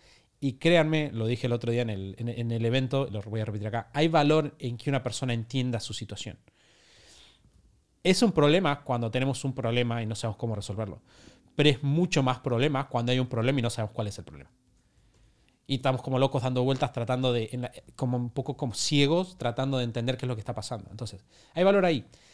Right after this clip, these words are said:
El marketing de la educación también te permite aportar valor en soluciones literales. Es decir, vos podés agarrar, decirle, "Este es tu problema y esta es la solución a este problema".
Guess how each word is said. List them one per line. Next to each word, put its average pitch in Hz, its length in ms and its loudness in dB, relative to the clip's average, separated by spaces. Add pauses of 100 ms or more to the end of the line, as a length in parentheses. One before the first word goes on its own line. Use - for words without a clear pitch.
(280)
El 139 80 -2
marketing 202 360 0
de 175 100 4
la 147 40 6
educación 147 340 0
también 156 200 0
te 165 80 0
permite 147 280 0
aportar 131 340 0
valor 131 260 4
en 117 180 -2
soluciones 135 560 0
literales. 123 600 0
Es - 60 -20
decir, 120 240 -4
vos 127 120 0
podés 127 260 0
agarrar, 123 360 0
decirle, 110 220 -6
"Este 104 120 -4
es - 40 -10
tu 123 60 -8
problema 131 340 0
y 127 100 0
esta 127 140 0
es 127 40 2
la 117 60 -2
solución 117 300 -4
a - 20 -6
este 95 100 -10
problema". 82 340 -14